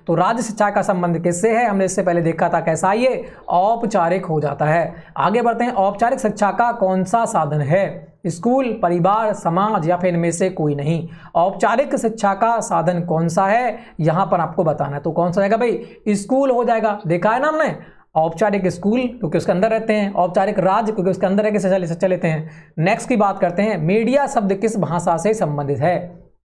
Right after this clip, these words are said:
हिंदी, अंग्रेजी, लैटिन या फिर जर्मन। तो मीडिया शब्द किस भाषा से संबंधित हो जाता है,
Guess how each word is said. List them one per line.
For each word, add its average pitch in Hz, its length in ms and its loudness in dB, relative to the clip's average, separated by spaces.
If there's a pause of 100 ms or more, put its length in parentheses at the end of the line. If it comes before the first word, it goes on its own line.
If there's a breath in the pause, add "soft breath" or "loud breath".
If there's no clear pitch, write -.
(500)
हिंदी, 202 600 0
अंग्रेजी, 190 680 0 (200 loud breath)
लैटिन 190 500 2
या 175 240 0
फिर 190 160 0
जर्मन। 208 320 2 (460 loud breath)
तो 185 60 2
मीडिया 202 400 2
शब्द 226 240 0
किस 214 160 0
भाषा 175 180 0
से 190 60 2
संबंधित 175 180 -2
हो 165 60 2
जाता 175 240 2
है, 226 260 0